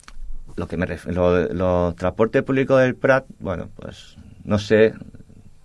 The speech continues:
realmente también sería cuestión de, de estudiarlo, ¿no? O, pa-, para poder tener datos consistentes. A veces veo el autobús muy vacío, en según qué horas.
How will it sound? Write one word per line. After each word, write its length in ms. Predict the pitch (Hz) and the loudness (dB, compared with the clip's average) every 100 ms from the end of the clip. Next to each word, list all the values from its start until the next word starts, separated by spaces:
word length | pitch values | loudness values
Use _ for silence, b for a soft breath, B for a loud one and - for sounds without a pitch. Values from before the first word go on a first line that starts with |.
| - - | -18 -6
realmente 400 | 85 87 98 104 | -2 2 2 2
también 800 | 90 90 98 101 95 87 85 - - | 4 6 6 8 6 4 0 -6 -10
sería 260 | - 90 | 0 2
cuestión 420 | 90 92 - 85 82 | 2 -2 0 2 2
de, 480 | 80 78 76 73 82 - | 0 0 -2 -4 -10 -8
de 80 | 82 | -8
estudiarlo, 520 | - 92 92 85 87 | -2 2 2 2 -2
¿no? 120 | 113 - - | -2 -8 -10
O, 420 | 82 76 76 76 - | -10 -10 -10 -12 -10
pa-, 140 | - 85 | -6 0
para 220 | 85 85 | 2 4
poder 220 | 85 92 | 4 2
tener 340 | 98 98 95 82 | 4 2 2 2
datos 540 | 92 87 85 76 - - | 2 4 2 0 -8 -10
consistentes. 720 | - 87 - - 95 92 - - B B B B B B B B B B B _ - - - - | -6 -6 -6 -4 -2 -2 -4 -12 B B B B B B B B B B B _ -20 -20 -20 -4
A 100 | 87 | 0
veces 260 | 92 90 80 | 2 2 4
veo 200 | 87 85 | 4 6
el 60 | |
autobús 460 | 82 - 78 80 73 | 4 2 0 -2 -2
muy 100 | 78 | -6
vacío, 600 | 71 - 117 107 104 120 - - _ - _ _ - | -6 2 6 6 6 0 -8 -20 _ -20 _ _ -10
en 100 | 78 | -8
según 320 | - 80 80 | -4 -2 -2
qué 140 | 71 80 | 0 2
horas. 580 | 107 98 95 - - | 4 2 0 -4 -20